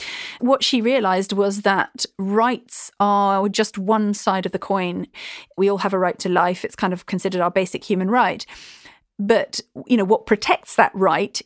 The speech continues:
is the kind of corresponding criminal law. So it's a crime to kill someone. And therefore, your right to life is protected. So you can give nature rights, but unless you criminalize damage to nature,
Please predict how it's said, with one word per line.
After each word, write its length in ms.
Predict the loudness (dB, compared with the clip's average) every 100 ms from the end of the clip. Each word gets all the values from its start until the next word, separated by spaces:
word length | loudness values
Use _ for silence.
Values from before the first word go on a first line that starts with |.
| 2
is 220 | 2 2
the 80 | 0
kind 200 | 0 0
of 120 | 2
corresponding 640 | 2 2 2 2 2 0
criminal 380 | 0 0 2 0
law. 380 | 0 0 0 -6 -6
So 320 | 4 4 4 0
it's 240 | -4 -4
a 60 | -2
crime 560 | 2 2 2 -2 -4 -8 -6
to 240 | 0 0
kill 240 | 2 0 0
someone. 420 | -2 -4 -4 -6 -6 _ _ _ -16 -14 -14 2
And 160 | 4 4
therefore, 380 | 2 2 2
your 160 | 4 2
right 220 | 2 0
to 100 | 0
life 300 | 2 2 0
is 100 | -6
protected. 600 | -4 -2 -2 0 -4 -6 -12 _ _ _ -20 -20 -20 -20 _ _
So 140 | 2
you 140 | 2 4
can 160 | -2
give 240 | 0 0 0
nature 360 | -2 -2 -2
rights, 560 | 0 0 -2 -10 -10 -10 -14 0
but 180 | 0 2
unless 380 | 2 2 0 -2
you 100 | 0
criminalize 760 | 0 2 2 2 2 0 2
damage 380 | 2 2 0 -2
to 140 | -2
nature, 540 | -4 -4 -2 2 2